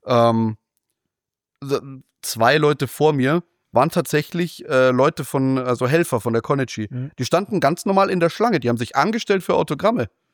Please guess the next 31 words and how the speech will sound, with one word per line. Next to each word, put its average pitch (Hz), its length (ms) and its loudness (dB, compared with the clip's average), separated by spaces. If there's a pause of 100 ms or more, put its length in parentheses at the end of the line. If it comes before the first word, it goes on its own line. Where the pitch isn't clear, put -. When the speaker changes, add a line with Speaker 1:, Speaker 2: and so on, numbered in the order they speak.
(240)
Speaker 2:
Mhm. 123 120 -2
Speaker 1:
Das, 135 180 2
und 160 240 0
das, 151 160 0
äh, 156 300 4
zu, 151 160 -4
zu 135 240 -8
dem 143 80 0
Punkt, 170 180 -4
wo 135 40 -2
du 117 40 -4
sagst, 117 240 -2
du 113 140 -6
merkst, 131 280 0
die 135 60 -6
sind 139 180 -2
selber 156 300 2
Fan, 160 380 0 (460)
aber 127 360 4
die, 131 400 -4 (140)
die 135 300 -12 (680)
haben 151 200 0
jetzt 135 160 -4
nicht 165 220 -2
irgendwelche 143 760 0
super 151 300 0
Vorteile, 143 420 2
weil 120 120 2
die 120 120 0
hätten 165 220 0
sich 143 180 -8